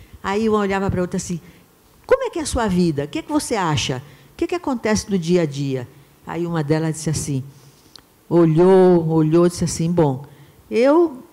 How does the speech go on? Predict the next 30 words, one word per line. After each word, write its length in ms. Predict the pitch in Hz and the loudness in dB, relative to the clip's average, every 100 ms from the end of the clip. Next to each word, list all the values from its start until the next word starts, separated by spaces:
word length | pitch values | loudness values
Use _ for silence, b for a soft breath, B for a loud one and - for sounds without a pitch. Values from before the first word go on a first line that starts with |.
| _ | _
acho 280 | 180 214 - | -2 0 2
muito 240 | 233 269 294 | 0 2 4
ruim, 400 | 285 190 139 113 B B B B | 4 4 2 -2 B B B B
porque 540 | - 196 - 202 180 170 | 0 0 0 2 4 4
a 40 | |
gente 300 | 170 214 196 | 4 2 2
não 100 | 196 | 0
pode 260 | 180 180 160 | 2 2 4
visitar 380 | 156 151 151 160 | 2 2 0 -2
a 20 | |
família, 600 | - 165 185 240 277 285 196 | 0 2 2 0 -2 -4 -6
a 60 | |
família 400 | 180 170 175 160 | -4 0 2 2
não 80 | 151 | 0
pode 240 | 151 156 147 | 0 -2 -2
visitar 380 | 143 143 147 | -2 -2 -2
a 60 | 143 | 0
gente, 520 | 139 190 233 - 262 B B B B B B B B | 2 2 2 -2 -6 B B B B B B B B
a 80 | - | -8
gente 260 | 190 214 208 | -4 -2 2
não 140 | 202 | 2
pode 260 | 185 185 170 | 2 0 2
dizer 260 | 175 175 | 0 0
pros 280 | 175 170 - | 2 0 0
filhos 460 | - 170 160 143 143 | 0 2 4 2 2
o 100 | 202 | 2
nome 360 | 196 208 233 208 | 2 4 4 4
verdadeiro 520 | 180 170 160 156 156 | 2 0 -2 0 0
do 100 | 139 | -2
pai." 440 | 139 160 190 233 | -4 -2 0 -2